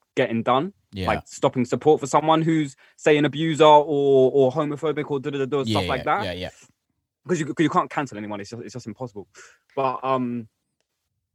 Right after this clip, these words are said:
Speaker 1: oh, what was I saying? Fucking
Speaker 2: Okay, we were talking about, it, it was literally like, is it ever gonna go back to how it was?
Speaker 1: Oh, yeah, yeah, yeah. Like, like,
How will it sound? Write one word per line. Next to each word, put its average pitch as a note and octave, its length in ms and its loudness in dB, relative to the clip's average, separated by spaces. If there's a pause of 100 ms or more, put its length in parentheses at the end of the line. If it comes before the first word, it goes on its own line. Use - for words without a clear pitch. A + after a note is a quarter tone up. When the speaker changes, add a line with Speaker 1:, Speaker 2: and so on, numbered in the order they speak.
(440)
Speaker 1:
oh, E3+ 220 2
what C3+ 60 -2
was C3+ 80 -6
I C#3 40 -8
saying? C3+ 240 -8
Fucking C#3+ 760 -8 (1500)
Speaker 2:
Okay, - 140 -16 (120)
we A2+ 160 -4
were A2 60 0
talking A2 380 -2
about, G2 580 -2 (2250)
it, D3+ 120 6
it F3 180 4
was E3 140 6
literally D3+ 280 2
like, A#2 220 2 (180)
is B2+ 180 0
it B2 240 -4
ever A2+ 220 0
gonna G#2 260 0
go G#2+ 240 -2
back G2+ 380 -2
to G2+ 80 -6
how F#2 180 -4
it - 100 -6
was? E2 240 -4
Speaker 1:
Oh, F#3 240 10
yeah, C#3 240 6
yeah, G3+ 280 10
yeah. F#3 100 8
Like, C#3+ 320 2
like, C3+ 320 0